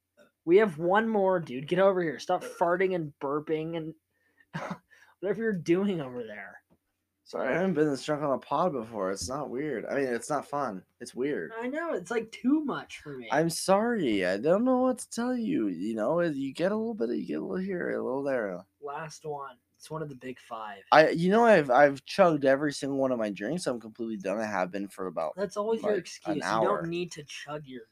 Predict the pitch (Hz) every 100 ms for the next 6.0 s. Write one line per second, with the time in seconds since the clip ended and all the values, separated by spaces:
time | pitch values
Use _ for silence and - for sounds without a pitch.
0 | _ 127 - 175 202 220 202 143 135 151
1 | 185 - _ 117 98 113 117 120 104 101
2 | 101 113 117 107 101 104 101 104 98 95
3 | 98 87 92 165 247 262 _ _ _ _
4 | _ _ - 127 120 113 117 131 135 123
5 | 123 110 104 - - 107 - 175 214 233